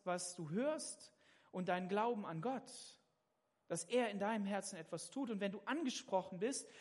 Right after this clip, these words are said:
dass sich etwas verändern kann, aber nicht, weil der Daniel das gesagt hat, sondern weil Gott dir das gesagt hat? Das ist die Frage. Ihr habt es nicht als Menschenwort aufgenommen, sondern wie es der Wahrheit entspricht.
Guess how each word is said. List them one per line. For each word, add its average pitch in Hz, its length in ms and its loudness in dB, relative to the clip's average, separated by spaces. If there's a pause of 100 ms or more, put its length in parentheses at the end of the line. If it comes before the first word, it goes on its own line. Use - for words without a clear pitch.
(120)
dass 214 160 4
sich 226 140 -2
etwas 208 280 0
verändern 233 500 0
kann, 165 280 -2
aber 170 160 4
nicht, 233 240 0
weil 185 160 4
der 165 100 4
Daniel 175 320 2
das 233 220 0
gesagt 226 400 0
hat, 277 260 -4 (280)
sondern 202 360 4
weil 175 140 4
Gott 240 180 4 (140)
dir 247 160 4
das 185 240 0
gesagt 135 480 -8
hat? - 320 -20 (520)
Das 202 200 2
ist 202 160 -6
die 175 80 -8
Frage. - 420 -10 (1160)
Ihr 196 100 6
habt 196 120 4
es 196 120 0
nicht 247 300 4
als 233 200 0
Menschenwort 214 640 2
aufgenommen, 170 680 0 (400)
sondern 247 500 6
wie 247 140 2
es 240 160 2
der 196 220 4
Wahrheit 262 420 6
entspricht. - 960 0